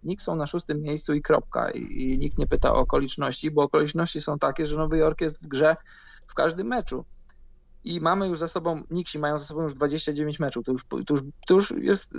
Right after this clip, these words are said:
jest moment od połowy sezonu. I to, to nie jest taka próbka pięciu czy dziesięciu meczów, że mówisz: „Łatwy kalendarz, szczęście”. Nie, to nie jest szczęście. Ta drużyna taka jest, jest, jaka jest. To jest drużyna, to jest drużyna, która będzie flirtować z, z pięćdziesięcioma procentami wygranych w sezonie.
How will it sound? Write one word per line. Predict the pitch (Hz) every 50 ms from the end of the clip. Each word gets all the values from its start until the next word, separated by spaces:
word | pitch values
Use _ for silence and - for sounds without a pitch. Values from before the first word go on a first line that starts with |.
| - -
jest | - 156 175 175 - 180 175
moment | 175 196 208 202 202 196 190 - -
od | 185 180 -
połowy | - 185 180 185 170 165 170
sezonu. | - 170 170 - 147 123 120 120 165 196 -
I | - 143
to, | - 160
to | - 180
nie | 180 202
jest | - - -
taka | 175 151 - 151
próbka | - - 170 165 - - 147
pięciu | - - 160 160 156 -
czy | - 156 147
dziesięciu | 143 147 165 151 - 151 143
meczów, | 147 151 151 147 135
że | 147
mówisz: | 143 139 139 - -
„Łatwy | 156 139 - - 139
kalendarz, | - 127 135 151 165 165 151 147 139
szczęście”. | - - 165 131 120 117 - 143
Nie, | 202 - -
to | -
nie | 196 202
jest | 180 -
szczęście. | 170 147 - -
Ta | 131 151
drużyna | 160 170 170 185 185 180
taka | 175 - 190 - - 185
jest, | 175 165 165 160 - -
jest, | 165 170 175 - -
jaka | 156 - 160
jest. | 143 131 131 -
To | 151
jest | 147 151
drużyna, | 156 160 185 175 180 170 - - - - - - - -
to | 151
jest | 156 156
drużyna, | 156 165 190 175 175
która | - 175 160 156
będzie | 165 170 156 165 160
flirtować | - 175 170 160 - 170 160 165 160 151 - - 143
z, | 143 143 143 139 165 143 -
z | -
pięćdziesięcioma | - - 170 160 151 156 175 160 160 - 165 165 156
procentami | - 156 147 - 156 151 - 156 156 151 147
wygranych | 139 147 143 156 143 143 143 135 -
w |
sezonie. | - 139 135 139 120 120 127 139 160